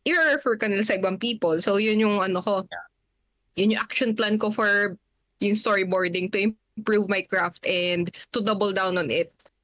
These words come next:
Speaker 1: Tapos yung sa ano naman, yung sa assist with fifteen businesses sa ano nila, sa branding. That's what I do then. I try to create, like, sample works and post it on my profile. And since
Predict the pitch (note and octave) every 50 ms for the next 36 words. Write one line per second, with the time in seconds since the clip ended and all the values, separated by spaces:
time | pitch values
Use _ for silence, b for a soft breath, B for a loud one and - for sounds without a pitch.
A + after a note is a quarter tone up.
0 | _ _ - C4 A#3+ A3 - E4+ - _ _ _ - - - D4+ D4 D4+ D4 -
1 | D4+ - C4 C4+ C4+ B3+ B3+ B3+ B3+ A#3 A3 G3 E3+ F3 E3+ F3 F3 F#3 G3+ G#3+
2 | - - - G#3+ A3 - A3+ G#3+ G#3+ - - A3 G3+ G3 G#3+ A#3 A3+ - - G#3+
3 | G3+ F3+ F3+ G3 - - F#3 - - E3+ F3 - - - - - - F#3 F3+ E3+
4 | E3+ D#3+ F3 F#3 F#3 F#3 F#3 F3+ E3+ D#3+ D#3+ E3 F3 - F3 F3 F#3+ F#3 F3 E3+
5 | F3 D#3+ D#3 D#3+ D#3 F3 - B B B B _ - B3 C4+ C#4 - D4 C#4 C#4
6 | C4+ C4 C4+ A3 B3 A#3 G#3 G#3 G3+ D#3+ D3+ A3 A3+ A3 - B3 B3 B3 B3+ -
7 | C4+ B3+ B3 B3 - - C4 A3 - G3+ G3+ G3+ G3+ - G3+ G3 F#3+ F#3+ - -
8 | G#3 G3+ G#3 - G#3 G#3 G#3 F#3+ F#3+ F#3+ G#3 G#3+ - - - - - _ _ _
9 | _ _ _ _ _ - - A3+ A3+ A3 A3 G#3+ G#3+ - A3+ G#3+ G#3+ - - A#3
10 | G#3+ - - A3 G#3+ G#3 G#3+ G#3+ G3+ G3+ G3+ - G#3+ G3 G3 G3+ G3+ - G3 F3+
11 | F#3 F#3+ F3 F3 F3+ F#3 G3+ G#3+ _ _ - - _ _ _ _ _ - G#3 G3
12 | G3+ F#3+ F#3+ F#3 F3+ F3+ F3+ F3 E3 E3 - - _ _ _ _ _ _ _ -
13 | - - - C#4 B3+ B3+ B3+ -